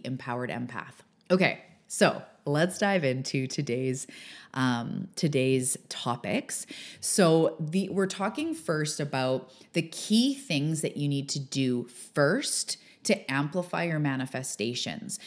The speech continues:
So if you've been doing things already, like manifestation techniques, maybe journaling, maybe meditating, many, maybe writing out desire lists or whatever it is you've been doing,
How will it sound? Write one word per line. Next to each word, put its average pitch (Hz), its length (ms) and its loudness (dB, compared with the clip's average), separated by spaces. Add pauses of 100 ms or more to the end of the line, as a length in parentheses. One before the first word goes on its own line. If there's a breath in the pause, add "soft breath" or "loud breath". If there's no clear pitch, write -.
(140 loud breath)
So 202 160 8
if 185 120 4
you've 220 460 0
been 285 260 4
doing 165 420 0
things 156 340 -2
already, 135 560 0
like 160 200 -2
manifestation 139 880 0
techniques, 196 600 2 (180 loud breath)
maybe 143 240 2
journaling, 220 600 4
maybe 135 240 2
meditating, 175 760 2
many, 147 520 2
maybe 151 260 4
writing 147 340 4
out 135 160 2
desire 180 520 2
lists 165 440 0
or 123 280 0 (640)
whatever 196 320 4
it 160 220 4
is 151 180 2
you've 156 100 -2
been 147 140 2
doing, 151 360 4